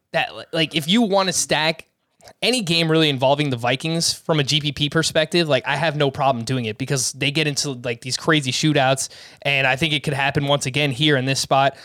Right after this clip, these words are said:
Obviously, their defense is still pretty questionable. The forty-niners have some really good weapons, so I, I, I think this game is, uh,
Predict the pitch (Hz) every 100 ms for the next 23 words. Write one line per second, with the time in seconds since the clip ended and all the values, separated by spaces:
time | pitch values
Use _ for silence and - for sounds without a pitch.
0 | - - 160 151 151 139 120 147 147 135
1 | 131 - 147 131 117 - 185 180 180 165
2 | 160 127 156 139 139 135 127 147 127 -
3 | - - - 151 127 113 131 131 139 127
4 | 120 143 165 165 156 143 127 117 120 135
5 | - 131 - - 131 147 135 156 147 135
6 | 135 131 123